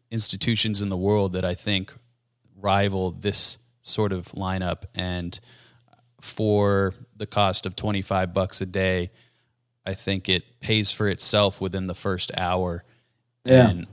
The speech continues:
Speaker 1: I think
Speaker 2: I
Speaker 1: it's
Speaker 2: agree.
Speaker 1: really fun to be a part of it. What, what do you enjoy most about being part of this whole thing?
Speaker 2: I learn a lot because watching these touring musicians teach, you know, when, when I,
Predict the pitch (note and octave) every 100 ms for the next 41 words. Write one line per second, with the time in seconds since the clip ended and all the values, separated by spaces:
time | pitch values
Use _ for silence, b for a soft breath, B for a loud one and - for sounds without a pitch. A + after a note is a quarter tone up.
0 | - F2+ - G#2 A2+ G#2 G2 F#2+ F2 -
1 | G#2+ G#2 F#2 F2+ - _ - F#2+ F2+ -
2 | G2 G2 F#2+ F#2+ F#2 G#2+ - G#2 B2+ B2
3 | C3 A#2 G2 G2 F#2+ F#2+ F#2 - F#2 F2
4 | E2 F#2+ F#2 - F#2+ F#2 F2 - - -
5 | G2 F2 - F2+ F#2 - _ _ _ _
6 | _ _ _ _ _ _ - D#3+ G3 G#3+
7 | F#3+ C3+ A#2+ G#2 F#2+ - B2 C#3+ C3 B2+
8 | B2 A#2 - _ _ _ _ _ _ _
9 | B2 C3+ D3+ F3+ D3+ C3 - D#3+ D#3+ D#3+
10 | C3+ A2+ B2+ - A2+ - D#3 D#3+ A2+ -
11 | - _ _ _ _ _ _ B2+ B2+ B2+
12 | B2+ B2+ B2+ B2 B2+ B2+ B2